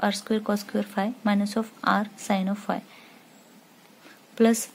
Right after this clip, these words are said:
small R A square, small R square cos square phi minus of small r sine of phi. But both small r and capital R are, are the same because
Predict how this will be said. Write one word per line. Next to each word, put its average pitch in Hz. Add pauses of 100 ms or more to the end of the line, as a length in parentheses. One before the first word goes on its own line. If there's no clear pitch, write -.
small 214
R 214
A 220
square, 214
small 202
R 208
square 208
cos 202
square 202
phi 220 (500)
minus 202
of 226
small 196
r 202
sine 185
of 185
phi. - (380)
But 262 (440)
both 240
small 220
r 226
and 226
capital 208
R 196 (920)
are, 190 (800)
are 196
the 196
same 214 (240)
because 208